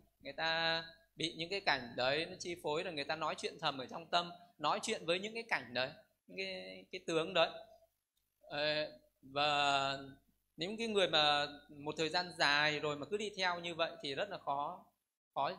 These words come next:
trở lại. Còn những người mới bắt đầu tập thì rất là dễ thôi, tức là quên ngay nó đi, đừng nghĩ đến nó nữa. Tức là khi mình thấy nó thì gạt ngay nó khỏi tâm và hướng sang một cái cảnh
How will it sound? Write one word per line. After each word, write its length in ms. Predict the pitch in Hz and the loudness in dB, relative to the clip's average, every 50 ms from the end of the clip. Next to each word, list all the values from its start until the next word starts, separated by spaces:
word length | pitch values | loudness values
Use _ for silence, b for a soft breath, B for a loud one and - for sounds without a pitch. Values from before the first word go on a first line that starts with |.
| - | -8
trở 180 | - - 151 120 120 | -6 -6 -6 -4 0
lại. 180 | 135 135 143 - - - | 0 0 0 0 -4 -6
Còn 120 | - 139 139 | -6 -4 -4
những 100 | 151 175 | -2 0
người 180 | 175 160 147 | 0 0 2
mới 220 | 135 143 147 151 190 | 2 0 0 0 0
bắt 220 | 202 202 190 180 | 0 -2 0 2
đầu 220 | 160 156 143 127 120 - | 4 4 4 2 4 2
tập 140 | 147 131 - - - - - - - | 2 2 2 -2 -10 -18 -20 -12 -6
thì 160 | 151 143 143 | -4 -2 -2
rất 140 | 160 190 190 | -2 -2 -2
là 100 | 185 165 | -4 -4
dễ 300 | 143 147 165 190 208 196 | 2 2 4 4 4 0
thôi, 120 | 202 190 170 - - - _ _ _ _ _ | -2 -4 -6 -8 -14 -20 _ _ _ _ _
tức 80 | 175 175 | -6 0
là 420 | 175 156 143 139 131 127 - - | 2 4 4 4 4 2 -2 2
quên 260 | - 208 208 208 208 208 | 4 4 4 4 4 2
ngay 140 | 202 190 | 2 2
nó 140 | 180 165 160 | 2 0 0
đi, 240 | 175 196 196 175 - - - | 0 0 -2 -2 -4 -8 -6
đừng 400 | 156 156 156 151 147 143 143 151 | -6 -6 -6 -6 -10 -12 -8 -6
nghĩ 180 | 180 226 247 240 | -6 -6 -2 -2
đến 180 | 208 185 190 | -4 -4 -2
nó 180 | 185 175 170 185 | -2 -4 -4 -4
nữa. 140 | 185 196 196 - - - _ _ _ _ _ | -6 -8 -10 -12 -16 -20 _ _ _ _ _
Tức 80 | 175 | -4
là 100 | 170 156 - | -4 -2 0
khi 140 | - 190 180 | 0 -2 0
mình 240 | 175 165 151 143 131 - | -2 -4 -6 -6 -2 2
thấy 240 | 151 143 156 180 196 | 4 4 4 4 0
nó 180 | 190 156 165 175 | -2 -4 -2 -2
thì 160 | 180 156 139 | -4 -4 2
gạt 280 | 131 147 143 139 - 170 | 4 4 4 4 0 -2
ngay 180 | 165 180 170 | 0 0 0
nó 200 | 170 156 151 147 | 0 -2 -2 -2
khỏi 180 | 156 - - - - - | -2 -2 -4 -4 2 4
tâm 160 | - 170 165 - - - - - _ _ _ | 4 4 4 2 -4 -16 -20 -20 _ _ _
và 100 | - 135 127 | -4 -4 0
hướng 220 | 120 151 147 165 185 | 0 0 0 0 -2
sang 240 | - 180 160 160 156 | -2 -2 -2 -2 -4
một 100 | 143 123 | -6 -8
cái 380 | - 139 139 139 143 151 156 160 160 160 - - - _ _ _ | -6 -4 -4 -4 -4 -6 -8 -10 -14 -16 -18 -20 -20 _ _ _
cảnh 180 | - 147 135 - | 0 0 0 -2